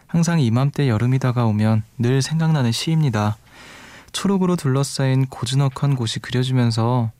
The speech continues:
바람 따라 풍경 소리도 들리는 것 같아요. 잠시 누군가를 떠올리며 아련한 그리움을 느껴보면 어떨까요?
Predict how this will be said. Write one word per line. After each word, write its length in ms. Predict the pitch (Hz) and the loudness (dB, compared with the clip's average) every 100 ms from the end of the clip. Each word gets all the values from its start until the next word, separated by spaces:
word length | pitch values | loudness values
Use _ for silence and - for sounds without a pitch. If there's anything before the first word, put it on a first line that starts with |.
| _ | _
바람 320 | - 120 135 | -6 0 0
따라 280 | 135 131 120 | 0 -2 -2
풍경 380 | 117 - 180 180 | -4 -2 0 0
소리도 360 | - 147 127 113 | 0 -2 -2 -4
들리는 460 | - 113 127 127 | -2 0 2 0
것 80 | 120 | -2
같아요. 540 | 110 - 107 107 131 - _ - - - - - - | -4 -2 -2 0 -2 -6 _ -20 -20 -20 -20 -20 -8
잠시 440 | - 147 151 160 | 0 2 2 2
누군가를 560 | 135 110 131 131 127 127 | 0 2 0 2 0 -2
떠올리며 680 | - 165 151 135 110 107 110 - _ - | -2 0 2 2 2 2 0 -6 _ -14
아련한 540 | - 113 120 123 120 120 | -4 0 2 2 2 0
그리움을 680 | - 123 123 110 104 107 - | 0 0 0 0 0 -2 -4
느껴보면 640 | 113 113 - 120 107 107 107 | -6 -6 -4 -2 0 0 -2
어떨까요? 920 | 101 131 139 - 147 117 117 139 135 | -2 -4 -4 -2 0 0 0 0 -2